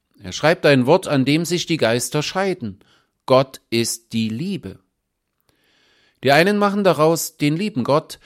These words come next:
von dem sie meinen, sie könnten ihm auf der Nase herumtanzen.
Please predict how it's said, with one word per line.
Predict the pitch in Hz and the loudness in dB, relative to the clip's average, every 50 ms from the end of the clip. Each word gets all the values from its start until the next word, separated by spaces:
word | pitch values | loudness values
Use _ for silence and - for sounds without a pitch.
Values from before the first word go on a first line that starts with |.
| - - _ _ _ | -20 -20 _ _ _
von | _ - - 135 135 | _ -6 -2 -2 2
dem | 135 151 156 165 | 2 2 2 2
sie | 143 151 160 | 2 2 2
meinen, | 147 135 131 139 160 180 175 160 | 4 4 4 4 2 2 0 -2
sie | - 143 131 | -2 -4 -2
könnten | - - 143 143 143 - 147 139 | 0 0 0 0 0 -2 -2 0
ihm | 139 139 135 | 0 0 0
auf | 131 120 117 | 0 -2 -4
der | - - 127 | -2 -2 -2
Nase | 123 127 139 160 175 - 160 143 | 0 0 -2 -2 -2 -2 -2 -2
herumtanzen. | 117 117 110 98 123 123 123 113 - 113 107 107 104 - - - - | -2 -4 -4 -4 -4 -4 -4 -6 -8 -10 -10 -10 -10 -12 -14 -16 -20